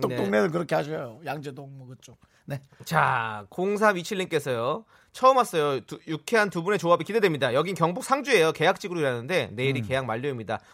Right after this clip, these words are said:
Speaker 1: 좋은 분들과 헤어지는 게 아쉽네요.
Speaker 2: 음.
Speaker 1: 모두들 항상 건강하시고 행복하셨으면 좋겠어요. 저도 그렇고요." 라고 보내주셨습니다.
Speaker 2: 그렇습니다.
Speaker 1: 아, 상주. 아, 저의 또 외갓집 상주. 거기에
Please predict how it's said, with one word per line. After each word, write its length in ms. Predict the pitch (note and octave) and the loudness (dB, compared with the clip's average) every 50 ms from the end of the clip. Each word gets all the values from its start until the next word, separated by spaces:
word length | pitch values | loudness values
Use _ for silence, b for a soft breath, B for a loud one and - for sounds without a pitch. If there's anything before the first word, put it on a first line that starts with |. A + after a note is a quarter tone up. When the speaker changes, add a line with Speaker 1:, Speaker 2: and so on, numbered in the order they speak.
| b | b
Speaker 1:
좋은 260 | - - F3 G3+ A3+ G#3 | -2 2 2 2 2 2
분들과 300 | G3 G3 E3+ D#3+ C#3 D3+ | 0 -2 -4 0 0 0
헤어지는 500 | D3 D#3 E3 E3+ F3 E3 E3 D3 D3 C#3 | 0 2 0 0 0 -2 -4 -8 -8 -6
게 220 | A#2 B2+ B2 A#2+ | -4 -4 -2 -2
아쉽네요. 720 | A2+ G#2+ A2+ - - D#3+ E3 D3+ C#3 A#2+ A2 A2+ A#2 A2+ A2+ C3+ | -4 -4 -6 -8 -8 -6 -4 -4 -4 -2 -4 -4 -4 -6 -4 -4
Speaker 2:
음. 420 | C#3 C#3 C3+ C3 B2 A#2 A#2 A2+ | -4 -2 -2 -2 -4 -6 -6 -2
Speaker 1:
모두들 280 | A#2 D#3+ F3 F#3 F#3 G3 | 0 2 2 4 4 4
항상 220 | G3+ G#3 G#3 G3+ | 2 2 0 0
건강하시고 880 | D#3 D3+ D#3 F3 F#3+ F#3 F3+ D#3+ - D#3 C#3 A3+ A#3+ A3 D#3 B2 - - _ - | 0 0 4 4 6 6 6 4 0 4 8 8 10 10 8 6 0 -6 _ -8
행복하셨으면 440 | F#3+ F#3 F#3+ G3+ F#3 F3 F3 E3 | -6 -2 0 -2 -2 -2 -6 -14
좋겠어요. 380 | - - - - A#2+ - A2+ G#2+ | -18 -16 -14 -14 -12 -10 -10 -10
저도 280 | - - A#2 B2 F3 F3 | -10 -10 -6 -6 -4 -2
그렇고요." 480 | E3 D3 - - - B2 A2+ A2+ A2+ | -2 -2 -4 -4 -8 -8 -6 -4 -4
라고 120 | A2 G#2 G2 | -6 -6 -8
보내주셨습니다. 640 | A2 A#2 G#2+ G#2+ G#2 - A2 G#2+ G2+ G2 G2+ G2+ - _ - | -10 -12 -12 -12 -14 -14 -14 -14 -10 -10 -10 -12 -12 _ -12
Speaker 2:
그렇습니다. 480 | A2+ A#2 G#2+ - - E2+ E2+ - - | -12 -12 -10 -12 -14 -14 -6 2 6
Speaker 1:
아, 80 | E3+ G3 | 6 6
상주. 420 | F#3+ B3 D4 F4 E4 C4 C4 F3+ - - | 8 6 4 4 2 0 0 -2 -2 -4
아, 320 | - - - - - - - | -10 -12 -10 -10 -10 -12 -8
저의 300 | - D3+ D3 D#3+ F3 E3+ - | -4 0 0 0 0 -2 -4
또 300 | - C#3+ B2+ C#3 A3 D#4 | -4 -4 -2 -2 -4 -2
외갓집 560 | B3+ C#3+ C3 C3+ D#3 D3+ - - D3+ - - - | 0 2 4 4 4 2 2 -4 -6 -6 -8 -10
상주. 460 | - - D#3 E3+ E3+ D#3 D3 C3 A2 | -12 -10 -10 -10 -10 -10 -10 -10 -10
거기에 320 | - A#2+ A2+ A#2 C#3 C#3+ | -10 -12 -10 -10 -10 -12